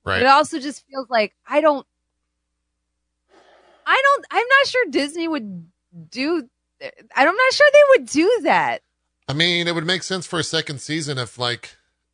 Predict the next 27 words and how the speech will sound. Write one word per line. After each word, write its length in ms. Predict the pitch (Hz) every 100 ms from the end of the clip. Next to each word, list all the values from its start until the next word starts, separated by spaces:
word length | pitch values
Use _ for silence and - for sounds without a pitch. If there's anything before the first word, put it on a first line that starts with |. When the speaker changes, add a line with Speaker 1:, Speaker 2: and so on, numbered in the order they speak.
| _ _ _ _ _ _
Speaker 1:
Loki 400 | 123 123 135 147
goes 280 | 127 135 110
rogue 340 | 113 135 139
and 100 | 123
has 180 | 113 127
a 40 | 107
time 280 | 123 139 139
stone. 380 | - 101 101 104 _
Who 120 | 156
need, 200 | 170 170
who 140 | 139 165
needs 220 | 170 175
those 200 | 170 139
little 140 | 160
fucking 320 | 151 160 147 127
battery 440 | 120 135 147 139
operated 560 | 127 131 135 131 127 110
devices 540 | 110 113 147 - 95
if 120 | 101
he's 140 | 113 107
got 180 | 123 113
a 40 |
fucking 380 | - 123 - 110
infinity 480 | 101 120 113 107 101
time 260 | 107 127
stone, 260 | - 147 -
right? 260 | 92 113